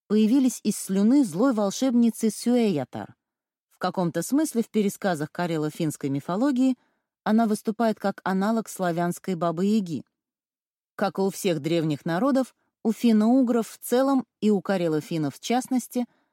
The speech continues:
природа, окружающая человека, была одушевлённой. Сверхъестественными существами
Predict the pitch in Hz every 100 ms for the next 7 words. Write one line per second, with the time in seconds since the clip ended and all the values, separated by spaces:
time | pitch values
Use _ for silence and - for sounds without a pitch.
0 | _ - 226 262 302 240 220 220 208 208
1 | 170 - 156 - 160 170 269 - 262 -
2 | _ _ 175 226 233 220 208 - 220 220
3 | 151 127 117 - _ _ _ _ _ _
4 | _ - 202 196 214 220 - 170 - 151
5 | 147 151 - 160 196 - 254 285 262